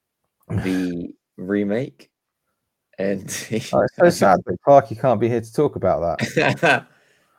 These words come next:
Speaker 2: And, um, and I also bought Helldivers two.
Speaker 1: Yes, good boy.
Speaker 2: 'Cause you guys told me to.
Speaker 1: Yeah, played it much?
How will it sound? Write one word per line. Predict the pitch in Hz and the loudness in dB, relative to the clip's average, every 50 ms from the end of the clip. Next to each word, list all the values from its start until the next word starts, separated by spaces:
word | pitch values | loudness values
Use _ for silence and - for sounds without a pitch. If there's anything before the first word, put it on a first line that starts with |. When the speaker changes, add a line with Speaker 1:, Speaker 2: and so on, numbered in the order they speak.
| _ _ - | _ _ 0
Speaker 2:
And, | 110 117 117 117 117 113 101 | 2 2 2 2 0 0 2
um, | 110 107 - 117 | 2 2 2 2
and | 120 127 | 2 2
I | |
also | 131 135 131 127 | 2 0 -2 -4
bought | 110 123 107 117 | -4 -4 -2 0
Helldivers | 120 117 120 - 92 85 90 90 95 92 - | 2 2 2 0 0 -2 -2 -4 -6 -8 -10
two. | - - 85 95 127 165 - _ _ _ _ _ _ _ _ _ _ | -8 -6 -6 -6 -6 -10 -12 _ _ _ _ _ _ _ _ _ _
Speaker 1:
Yes, | - 98 104 127 160 - - - - - | -6 -4 -2 -2 -2 -4 -8 -12 -12 -8
good | - 117 107 113 | -8 -8 -6 -2
boy. | 117 120 139 180 214 - _ _ _ _ _ _ _ _ _ | 2 4 4 4 2 -2 _ _ _ _ _ _ _ _ _
Speaker 2:
'Cause | - 101 87 | -16 -14 -10
you | 98 104 98 | -10 -6 -2
guys | 104 98 95 90 | -2 -2 -2 -2
told | - - 98 95 95 92 | -6 -6 -6 -6 -6 -8
me | 87 87 87 | -12 -14 -12
to. | - - 90 92 117 151 - _ _ _ _ _ _ - | -12 -10 -8 -8 -8 -10 -12 _ _ _ _ _ _ -10
Speaker 1:
Yeah, | 117 113 120 120 120 117 113 107 98 - _ _ | -6 -2 0 0 2 0 0 -2 -4 -8 _ _
played | - 151 151 135 | -2 0 0 0
it | 98 82 | 0 -2
much? | 104 127 - 190 - - _ | -4 -4 -4 -6 -8 -16 _